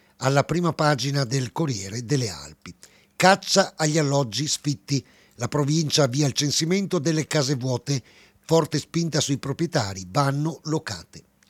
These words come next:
Pista da bob, scelti i ghiacciatori, sei addetti locali, cinque esterni, serviranno a formare il ghiaccio rendendolo idoneo per la discesa. Sgominata una baby gang, raid violenti contro i gay,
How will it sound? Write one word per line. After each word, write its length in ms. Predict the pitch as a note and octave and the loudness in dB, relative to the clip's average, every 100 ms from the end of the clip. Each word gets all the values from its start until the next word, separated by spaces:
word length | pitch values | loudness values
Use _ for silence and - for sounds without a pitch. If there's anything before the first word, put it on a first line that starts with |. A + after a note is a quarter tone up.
| - _ - - - - - - | -20 _ -20 -20 -20 -20 -20 -4
Pista 460 | G#3 F3+ - - | 0 0 0 0
da 180 | C#3 D#3+ | 2 2
bob, 400 | C#3+ D3 B2+ C#3+ | 4 4 2 -4
scelti 480 | - E3 E3+ D3+ D#3 | -4 0 0 0 -4
i 80 | B2 | -2
ghiacciatori, 800 | D3 C3+ - C#3 C#3+ C3+ C#3 - _ - | -2 0 -2 0 2 2 0 -4 _ -8
sei 320 | - D3 C#3+ | 0 2 2
addetti 360 | G#2+ C#3 - | 0 -2 -2
locali, 520 | F3+ F3 F#3 F#3 F#3 - | -2 0 4 4 2 0
cinque 680 | - G3 G3 E3 F3 E3+ - | -2 -2 -4 -2 -2 -4 -2
esterni, 760 | E3+ - - B2 A#2+ C#3 D3 - _ _ | 0 0 -2 -4 -4 -2 -2 -4 _ _
serviranno 580 | - B2 A2 C3+ D3 C#3 | -10 -6 -2 2 2 0
a 40 | |
formare 380 | - C3+ D3+ E3 | -2 -2 0 0
il 80 | F3 | 0
ghiaccio 440 | E3+ F#3+ F#3 D3+ | 2 0 0 -2
rendendolo 640 | C#3 D3+ D#3 F3 D3+ D3 E3 | -2 -2 -2 -2 0 0 -2
idoneo 560 | C3 G2+ D#2+ D#2+ D#2+ - | -4 -8 -10 -16 -18 -10
per 320 | C#3+ A#2 G2+ - - | -4 -4 -6 -12 -8
la 180 | C3 A2 | -4 -4
discesa. 580 | A2 - C#2 A#1 - _ - - _ - - - - | -6 -12 -16 -16 -20 _ -20 -20 _ -20 -20 -16 -8
Sgominata 680 | A2 A#3+ A#3 G#3+ G3+ G3 G3 | 0 2 4 4 2 2 0
una 160 | F#3 | 0
baby 280 | C3 D#3+ D#3+ | 0 0 -2
gang, 400 | C3 D3+ D3+ C#3+ - | 2 2 2 -4 -4
raid 440 | C#3 D3 C#3 A#2+ | 0 2 0 -2
violenti 640 | C3 F#3 C3+ A2 A#2+ D#3+ | 0 0 0 -4 -6 -8
contro 380 | - C#3 C3+ D#3+ | -4 -4 -2 0
i 60 | D3 | -2
gay, 400 | A2 E2 D2 | -2 -8 -10